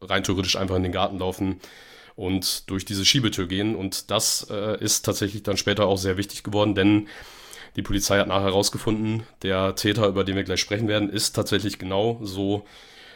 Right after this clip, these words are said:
in das Haus reingekommen. Genau, hinten durch die Schiebetür, die nicht abgeschlossen war. Es war ein elektrisches Schloss, war dran, aber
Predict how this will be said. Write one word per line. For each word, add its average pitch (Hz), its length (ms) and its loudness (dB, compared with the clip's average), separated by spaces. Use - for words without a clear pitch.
in 98 160 2
das 101 180 2
Haus - 200 4
reingekommen. 85 480 0
Genau, 87 220 2
hinten 101 500 4
durch 98 240 2
die - 60 -4
Schiebetür, 113 540 0
die 104 340 -6
nicht 104 280 -2
abgeschlossen 92 520 -4
war. 92 140 4
Es 98 160 -2
war 98 180 6
ein 113 340 2
elektrisches 110 920 2
Schloss, 110 420 2
war 98 120 2
dran, 120 420 0
aber 117 460 4